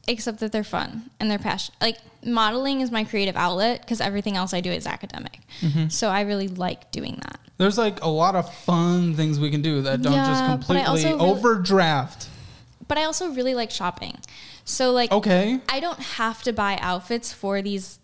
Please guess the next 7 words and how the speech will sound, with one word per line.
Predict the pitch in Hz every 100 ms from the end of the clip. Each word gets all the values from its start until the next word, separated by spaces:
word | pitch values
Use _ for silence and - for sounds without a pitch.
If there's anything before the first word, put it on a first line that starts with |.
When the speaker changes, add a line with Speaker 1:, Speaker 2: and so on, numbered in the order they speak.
| _
Speaker 1:
photo | - 202 202
shoots. | 226 269 269 269 - -
I | 214
just | 208 196 - - -
choose | - 208 180 -
to. | - - - 208 - _ _ _ _ -
Speaker 2:
Yeah. | 165 226 214